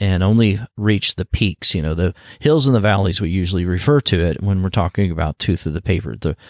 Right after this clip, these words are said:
surface of the paper, that texture of the paper. And so that's one of the reasons why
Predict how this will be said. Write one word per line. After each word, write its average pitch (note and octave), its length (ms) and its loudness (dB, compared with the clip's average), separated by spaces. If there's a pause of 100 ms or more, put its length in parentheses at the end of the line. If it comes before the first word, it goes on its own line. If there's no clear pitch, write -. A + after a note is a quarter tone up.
(300)
surface - 580 2 (180)
of F#2 420 0
the F2 140 -4
paper, E2+ 400 -4
that B1+ 240 -8
texture - 480 -4
of D#2+ 80 -2
the F#2 80 -6
paper. - 380 -6 (600)
And A2 300 4
so A#2 140 2
that's B2+ 280 -2
one B3 140 4
of B3 80 2
the G3 80 2
reasons C#3 440 0
why A#2 560 0